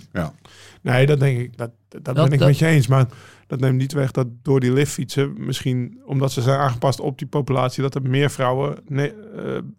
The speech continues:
Speaker 2: fijner op een fiets zitten, doordat die fietsen er zijn, dan omdat bijvoorbeeld die bui-, bovenbuis korter is gemiddeld. Ik weet niet wat, eh,
Speaker 3: Ja,
Speaker 2: wat,
Speaker 3: maar
Speaker 2: wat
Speaker 3: dat,
Speaker 2: de
Speaker 3: dat,
Speaker 2: geometrie
Speaker 3: dat
Speaker 2: allemaal
Speaker 3: is dus ook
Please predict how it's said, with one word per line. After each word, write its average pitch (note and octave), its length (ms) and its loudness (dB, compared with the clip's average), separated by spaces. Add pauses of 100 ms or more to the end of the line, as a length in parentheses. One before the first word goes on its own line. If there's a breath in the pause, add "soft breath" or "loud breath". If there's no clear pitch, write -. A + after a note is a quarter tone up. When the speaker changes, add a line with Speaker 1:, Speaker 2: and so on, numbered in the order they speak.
Speaker 2:
fijner D#3 300 2
op A#2+ 80 2
een B2+ 80 2
fiets - 240 -2
zitten, D3 380 -2
doordat D3 260 -4
die C3+ 80 -6
fietsen D3+ 320 -2
er B2 120 -2
zijn, B2 360 -4
dan C3 300 -6 (440)
omdat C#3+ 300 4
bijvoorbeeld C3 340 2
die C#3+ 100 6
bui-, E3+ 140 4
bovenbuis C#3+ 440 4
korter C3+ 320 0
is A#2+ 180 -8
gemiddeld. B2 400 -8
Ik C3+ 120 -6
weet D#3+ 160 2
niet E3+ 100 0
wat, D3+ 220 0
eh, D3 200 0
Speaker 3:
Ja, F3 160 8
Speaker 2:
wat, F3+ 100 6
Speaker 3:
maar D3+ 100 8
Speaker 2:
wat D#3 120 8
Speaker 3:
dat, - 80 2
Speaker 2:
de - 40 2
Speaker 3:
dat, D3+ 100 6
Speaker 2:
geometrie D#3 320 2
Speaker 3:
dat D#3 100 6
Speaker 2:
allemaal D3 200 2
Speaker 3:
is C#3 80 4
dus D3 240 6
ook D3 180 4